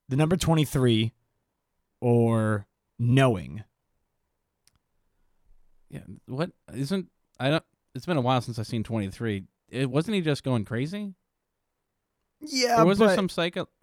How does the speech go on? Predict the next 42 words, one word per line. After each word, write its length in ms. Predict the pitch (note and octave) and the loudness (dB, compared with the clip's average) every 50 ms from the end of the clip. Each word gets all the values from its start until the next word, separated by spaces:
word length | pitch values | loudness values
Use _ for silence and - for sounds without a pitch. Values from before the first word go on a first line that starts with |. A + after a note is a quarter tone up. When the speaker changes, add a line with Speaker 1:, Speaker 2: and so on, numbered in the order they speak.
| C#3 | -10
Speaker 2:
did 140 | C#3 C#3 C#3+ | -8 -6 -4
he 100 | D#3+ F3 | -2 -2
have, 220 | D#3 D#3 E3 E3+ E3+ | -2 -2 -2 -4 -4
like, 140 | E3 C#3 - _ | -6 -8 -10 _
powers? 560 | - - A#2+ A#2+ D3+ A3 C#4 C4+ A#3 F#3+ - _ _ _ _ _ _ _ _ _ _ _ _ _ _ _ _ _ _ _ _ _ _ _ _ _ _ _ - | -8 -6 -4 -4 -4 -4 -6 -8 -12 -14 -16 _ _ _ _ _ _ _ _ _ _ _ _ _ _ _ _ _ _ _ _ _ _ _ _ _ _ _ 0
Speaker 1:
Well, 320 | A3+ B3 B3 B3 B3 - - | 4 4 4 4 4 2 0
I 100 | G3+ A3 | 0 2
mean, 260 | A3 A3 A3 A3 G3+ | 2 2 2 2 2
at 120 | G3+ G3 | 0 0
the 100 | F#3 G3 | 0 0
end, 280 | F#3 G3 G3+ G3+ F#3+ E3+ | 0 2 2 2 0 0
it, 140 | F#3+ F3+ - | -2 -4 -2
I'm 120 | - F#3+ G#3 | -2 0 2
not 160 | A3+ A3+ G#3 | 2 2 2
saying 220 | - G#3+ G#3 G3+ | 2 2 2 4
that 60 | G3+ E3+ | 4 4
he 100 | E3 F3 | 4 4
had, 120 | E3+ E3 | 4 4
like, 160 | E3 D3+ B2 | 2 2 2
psychic 360 | - - C#3+ D#3 - C3 G#2+ | 2 2 2 2 0 -2 -8
powers. 520 | - C3 A#2+ B2 D#3+ E3+ C#3 B2 C3+ C#3+ C3 | -8 -4 -2 0 0 0 0 0 0 0 -2
I'm 100 | C3 C3+ | -2 -2
just 160 | D3 C#3+ - | -2 -2 -2
saying 220 | - D3+ C#3+ C#3+ | -2 -2 -2 -2
that, 120 | C#3 C#3 G#2 | -2 -4 -4
like, 220 | C3 C3+ C3 A#2+ - | -4 -4 -4 -6 -6
it's 200 | - C#3 - - | -10 -10 -6 -4
a, 100 | C3+ C3 B2 - _ _ _ _ _ _ _ _ _ _ _ _ _ _ _ _ _ _ _ _ _ _ _ _ _ _ _ _ _ _ _ _ _ _ _ _ _ _ _ _ | -2 -4 -4 -6 _ _ _ _ _ _ _ _ _ _ _ _ _ _ _ _ _ _ _ _ _ _ _ _ _ _ _ _ _ _ _ _ _ _ _ _ _ _ _ _
it 60 | - D#3+ | 0 0
Speaker 2:
'Cause 140 | D3+ C#3+ | 2 2
Knowing, 540 | D#3+ D#3+ E3 G3+ B3+ B3+ A3 E3 C#3+ C3 C3 | 4 4 4 6 4 4 4 4 2 0 -2
like, 340 | A#2 C3+ C#3 C3 A#2 - - | 0 0 0 0 0 -2 -4
Nicolas 320 | C3+ C#3+ F#3+ G3 A3 F3+ - | -4 -2 -2 0 0 -2 0
Cage 280 | - E3 D3+ C#3 A#2+ | 0 0 0 0 0
is, 80 | A#2+ A#2 | -2 -2
like, 140 | A#2+ A2+ G#2+ | -2 -2 -2
a 40 | G2 | -4
superhero 560 | - - D#3+ E3 C#3 A#2 G2+ G2+ G2 F#2+ F#2+ | -4 -2 -2 0 0 -2 -4 -4 -6 -6 -8
in 80 | G2 | -8
that 120 | G2 F#2 F2+ | -8 -10 -10
movie, 180 | F2+ F2 F2 F2+ | -10 -12 -12 -10
right? 220 | F#2+ A2 C#3 - | -8 -8 -10 -10